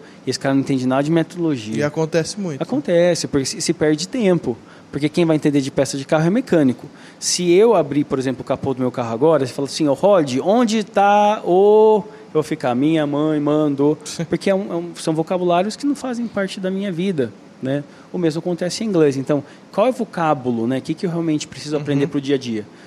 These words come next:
Speaker 1: Né? Então, é, é nisso que a gente foca na nossa metodologia. Se eu f-, puder fazer um resumo do que a gente faz, nos três primeiros livros, que é a base, né, né, a base da pirâmide,
Speaker 2: Uhum.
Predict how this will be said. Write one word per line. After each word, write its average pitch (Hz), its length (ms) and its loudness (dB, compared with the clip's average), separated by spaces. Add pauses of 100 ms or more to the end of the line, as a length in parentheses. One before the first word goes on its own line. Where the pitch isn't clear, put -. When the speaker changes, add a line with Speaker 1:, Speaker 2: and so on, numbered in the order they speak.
(320)
Speaker 1:
Né? 123 260 -8
Então, 175 260 -4
é, 185 200 -4
é 160 160 -4
nisso 185 200 -2
que - 80 -8
a 208 40 -2
gente 190 200 -4
foca 180 320 -2
na 170 80 0
nossa 165 240 -2
metodologia. 160 600 -2
Se - 80 -4
eu 143 60 -2
f-, - 100 -20 (160)
puder 147 300 2 (280)
fazer 143 200 0
um 143 60 4
resumo 139 440 0
do 131 80 -6
que 135 100 -4
a 131 40 -2
gente 123 240 -6
faz, 185 420 -4 (260)
nos 143 140 -2
três 156 300 0
primeiros 143 300 0
livros, 147 280 -2
que - 140 -10
é 139 200 -10
a 123 60 -6
base, 123 480 -4
né, 123 220 -6
né, 123 360 -12
a - 60 -18 (240)
base 127 220 0
da 127 100 -4
pirâmide, 165 560 -6
Speaker 2:
Uhum. 135 80 -10